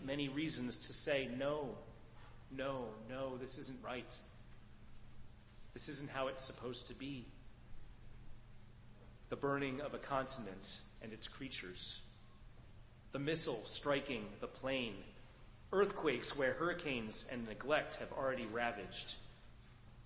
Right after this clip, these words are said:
the injustice inflicted by haves on the have-nots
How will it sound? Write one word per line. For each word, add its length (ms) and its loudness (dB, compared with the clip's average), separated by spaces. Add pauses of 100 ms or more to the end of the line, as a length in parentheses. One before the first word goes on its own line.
(200)
the 100 0
injustice 840 4 (1160)
inflicted 480 0
by 160 8
haves 580 6
on 140 0
the 60 0
have-nots 840 2